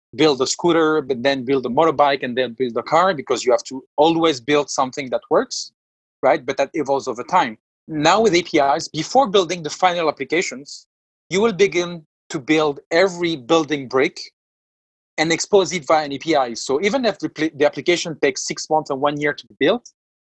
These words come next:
every two weeks, all the capability you build, you will expose them by A P Is to even others in the company. So you make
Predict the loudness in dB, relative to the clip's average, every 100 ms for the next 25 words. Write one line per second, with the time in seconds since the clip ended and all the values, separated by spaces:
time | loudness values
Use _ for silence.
0 | _ _ -2 0 0 -2 -2 0 0 -2
1 | -10 -12 _ 2 2 0 -2 2 2 0
2 | -4 -8 -8 -2 2 2 2 -4 _ _
3 | _ _ _ 0 2 2 0 2 2 4
4 | 0 0 -4 _ _ 2 2 0 0 0
5 | 0 -4 -6 -6 -2 0 2 0 -4 -8
6 | -6 -4 -4 -6 -12 _ _ _ _ -10
7 | -4 -4 -2 0 0 0 -8